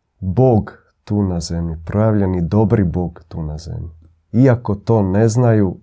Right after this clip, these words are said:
i, i, i iako je zamračen taj pogled,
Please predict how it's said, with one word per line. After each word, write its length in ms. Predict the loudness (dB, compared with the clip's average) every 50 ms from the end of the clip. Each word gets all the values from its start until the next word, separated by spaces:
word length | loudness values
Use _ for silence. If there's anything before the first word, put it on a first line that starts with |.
| -8
i, 60 | -4
i, 600 | -4 -2 -2 -4 -6 -8 -8 -8 -6 -6 -6 -8 -8 -8
i 360 | -6 -6 -6 -4 -2 0 2
iako 280 | 2 0 0 0 0
je 80 | 0 0
zamračen 840 | 0 0 0 2 4 4 4 4 4 2 0 -2 -6 -4 -6 -6 -8 -8
taj 160 | -6 -6 -6
pogled, 580 | -6 -2 -2 0 0 0 0 -2 -2 -6 -12